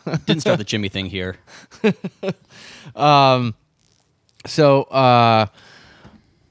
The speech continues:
Speaker 2: my backstory with James is, like, he's been coming to, uh, the CrossFit gym for, <clears throat> uh,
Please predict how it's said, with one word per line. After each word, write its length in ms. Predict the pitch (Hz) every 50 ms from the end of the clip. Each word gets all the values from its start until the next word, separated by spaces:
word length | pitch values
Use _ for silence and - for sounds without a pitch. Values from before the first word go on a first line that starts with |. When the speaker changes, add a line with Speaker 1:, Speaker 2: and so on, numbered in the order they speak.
| _ _ _ _ _ _ _ _
Speaker 2:
my 280 | 135 135 139 135 139 151
backstory 600 | 139 147 143 135 135 - - 143 131 127 120 120 113
with 100 | 107 104
James 380 | - 113 113 110 113 110 95 101
is, 180 | 104 101 104 107
like, 300 | 95 110 117 110 107 101
he's 160 | 110 110 104
been 120 | 107 104
coming 240 | 95 117 110 107 104
to, 420 | 92 - 117 110 107 107 107 104 - -
uh, 540 | - 117 104 101 101 104 104 104 104 104
the 160 | 101 - 170 -
CrossFit 420 | - - 117 113 104 - 110 104
gym 300 | 101 - 110 107 107 107 101
for, 500 | - - 113 107 101 101 101 98 98 - _ _ _ _ _
<clears throat> 40 | - - 208 208 185 147 135 135 110 - _ _ _ _ _ _ _ _ _ _ _ _ _ _ _ _ _ _ - - -
uh, 440 | 123 117 110 107 104 107 101 98